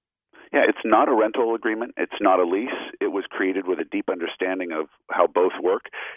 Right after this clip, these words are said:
It is an entirely new type of contract. It's really, um, it represents, uh,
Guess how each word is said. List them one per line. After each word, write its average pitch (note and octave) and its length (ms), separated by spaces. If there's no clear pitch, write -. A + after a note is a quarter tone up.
It F#2 120
is G#2 160
an G2 80
entirely G2 640
new F#2 280
type - 260
of F2 80
contract. G2+ 500
It's F#2+ 120
really, G#2+ 400
um, F#2 320
it A2+ 240
represents, G2+ 600
uh, F#2 260